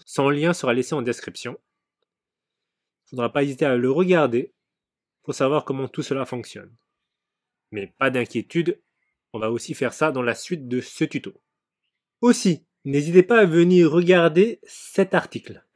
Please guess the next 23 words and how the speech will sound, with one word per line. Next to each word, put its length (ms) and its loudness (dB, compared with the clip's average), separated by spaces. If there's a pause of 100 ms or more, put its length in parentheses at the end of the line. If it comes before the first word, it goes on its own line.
(240)
Donc, 200 -6
il 40 -4
montre 220 0
comment 240 0
créer 260 2
vos 140 2
skills. 560 -6 (1120)
Là, 160 2
il 60 6
vous 120 -4
donne 320 4
exactement 840 2 (480)
ce 140 -18
qu'il 120 -4
faut 120 0
faire. 340 -4 (240)
Donc, 140 -8
il 40 -18
faut 80 -6
un 120 -2
nom, 260 -2
une 120 -6
description, 880 -6